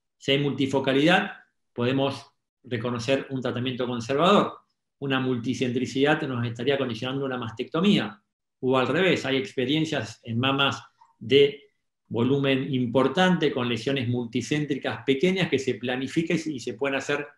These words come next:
cuadrantes, eh, preservando la totalidad o parte de la mama, no requiriendo una mastectomía. Si hay un carcinoma ductal in situ extenso, un mapeo nos evita reintervenciones y tasas de recirugía.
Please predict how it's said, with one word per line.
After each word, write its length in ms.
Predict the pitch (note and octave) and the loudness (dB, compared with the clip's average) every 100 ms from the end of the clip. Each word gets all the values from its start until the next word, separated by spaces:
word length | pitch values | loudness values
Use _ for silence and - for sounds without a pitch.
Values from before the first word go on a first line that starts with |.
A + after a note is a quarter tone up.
| _ _ _ _ _ _ - | _ _ _ _ _ _ -2
cuadrantes, 840 | C3 C3 D3+ E3 D#3+ E3 E3+ - | 2 4 4 4 2 0 -2 -4
eh, 360 | C#3+ D#3+ - _ | -4 -2 -4 _
preservando 720 | C3+ B2 A#2+ C3 C#3+ D3+ D3+ | -4 -2 0 0 2 0 0
la 140 | C3+ A#2+ | 0 0
totalidad 600 | A2+ A#2 B2 B2+ C3+ - - _ _ | -2 0 2 4 2 0 -14 _ _
o 180 | A#2+ A#2 | -2 2
parte 280 | C#3+ C3+ | 0 2
de 80 | C#3 | 2
la 60 | C3 | 2
mama, 260 | D3 D3 | 2 2
no 100 | C#3 | 2
requiriendo 380 | C#3 B2 B2 B2+ | 0 2 0 0
una 100 | A#2+ | -2
mastectomía. 640 | A2+ A#2 G#2 D#3 D#3+ A#2 - _ _ _ _ _ | -2 -2 -2 2 2 2 -6 _ _ _ _ _
Si 160 | _ C#3 | _ 0
hay 60 | C#3+ | 2
un 80 | |
carcinoma 380 | C3+ - C#3+ C#3 | 2 0 0 0
ductal 460 | C3+ A#2 C#3+ C#3 - _ _ _ _ - | 0 2 0 0 -6 _ _ _ _ -4
in 120 | C3+ | 0
situ 260 | D3 D3 C#3+ | 2 4 2
extenso, 640 | - F#3+ G3+ G3+ G#3 G#3 | 4 4 4 4 4 4
un 140 | C#3+ | 2
mapeo 680 | C3+ C3 F#3+ G3 G3+ G3+ G3+ | 2 2 4 4 6 2 -2
nos 260 | C3+ B2+ - | -8 -8 -4
evita 360 | C3 C3+ D#3 C#3+ | 0 2 2 2
reintervenciones 960 | B2 B2+ A#2+ A#2+ B2 A#2 E3 D#3+ - | 0 0 0 -2 -2 -2 -2 -2 -4
y 140 | C#3 B2 | -6 -4
tasas 320 | C#3 C3+ B2+ | -4 -4 -4
de 80 | B2+ | -4
recirugía. 760 | B2 A#2 C3 C#3 G3+ D#3+ G#2 | -4 -2 -2 2 6 6 4